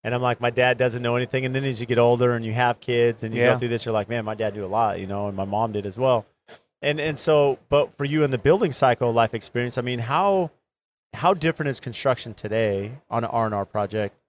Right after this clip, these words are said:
Speaker 1: R R building, as opposed to, you know, year one?
Speaker 2: No, it's ex-, exponentially different, man. I mean, the products we use, the methods we use, um, the tools we use,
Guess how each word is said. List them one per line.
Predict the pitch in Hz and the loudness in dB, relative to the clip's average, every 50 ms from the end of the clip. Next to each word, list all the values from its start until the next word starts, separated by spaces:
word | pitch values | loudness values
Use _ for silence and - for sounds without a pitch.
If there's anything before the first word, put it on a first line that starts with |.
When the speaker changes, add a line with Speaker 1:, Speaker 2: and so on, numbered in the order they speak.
| _ _ _ _ _ _ _ _ _ _ _ _ - | _ _ _ _ _ _ _ _ _ _ _ _ 0
Speaker 1:
R | - 120 117 | 2 4 6
R | 113 110 98 | 6 4 2
building, | 113 117 113 107 113 110 107 | 2 0 0 0 -2 -4 -4
as | 104 95 107 | -6 -8 -8
opposed | - - 123 117 113 104 - - | -6 -2 0 2 2 0 -2 -6
to, | - 120 113 107 107 104 101 98 95 - _ _ _ | -6 -4 -4 -2 -2 -4 -6 -8 -12 -16 _ _ _
you | 123 117 | -10 -6
know, | 113 110 104 104 101 95 98 104 | -4 -4 -2 -2 -4 -6 -6 -4
year | 120 127 113 | -2 0 0
one? | 104 101 104 104 95 92 - _ _ - | 0 -2 -4 -6 -8 -8 -14 _ _ 2
Speaker 2:
No, | - 170 | 2 4
it's | 147 - | 4 2
ex-, | 135 - - - - | 0 -4 -4 -4 -4
exponentially | 156 - - - 156 143 143 139 - 139 123 | -4 -4 -2 -2 0 0 2 0 0 -2 0
different, | 127 117 - 117 107 | 0 0 -2 -4 -6
man. | 120 117 117 117 127 | -4 -4 -4 -2 0
I | 131 | 2
mean, | 143 143 139 | 2 4 4
the | 135 | 2
products | - - - 165 156 165 170 170 165 - - | 2 0 2 2 4 4 4 2 0 -2 -2
we | 180 165 | -2 -2
use, | 151 151 160 160 160 156 147 - | 0 0 2 2 2 2 0 0
the | - | -2
methods | 123 120 123 135 151 - - 170 139 143 | 0 2 4 4 4 4 2 0 -2 -2
we | 156 160 | -6 -6
use, | 151 147 147 156 156 156 151 151 143 131 - _ _ _ _ _ _ _ - | -4 -2 0 2 2 4 2 2 0 -2 -6 _ _ _ _ _ _ _ 2
um, | 139 135 131 127 123 120 113 107 - _ _ - | 4 6 6 6 6 4 0 -4 -6 _ _ -4
the | 139 131 | -4 -2
tools | - - - - 175 180 185 185 185 165 151 | -2 -2 -2 0 4 6 6 6 6 6 4
we | 165 175 165 | 0 -2 -2
use, | 156 156 165 165 160 160 160 160 147 - | -2 0 2 4 6 6 6 6 4 0